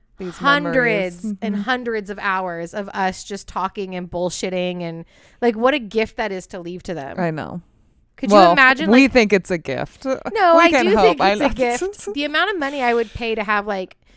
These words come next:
Speaker 2: I remember when my grandparents, every Saturday night, they would, um, have, like, game night with their, like, best friend couple.
Speaker 1: So to have, like, a recording of
Speaker 2: And
Speaker 1: that.
Speaker 2: all, f-,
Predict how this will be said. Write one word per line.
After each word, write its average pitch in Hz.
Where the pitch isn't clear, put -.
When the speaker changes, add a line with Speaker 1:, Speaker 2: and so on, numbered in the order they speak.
Speaker 2:
I 233
remember 254
when 254
my 233
grandparents, 208
every 220
Saturday 220
night, 202
they 196
would, 190
um, 180
have, 196
like, 185
game 190
night 190
with 185
their, 185
like, 175
best 180
friend 180
couple. 262
Speaker 1:
So 208
to 165
have, 165
like, 165
a 160
recording 143
of 151
Speaker 2:
And 285
Speaker 1:
that. -
Speaker 2:
all, 285
f-, -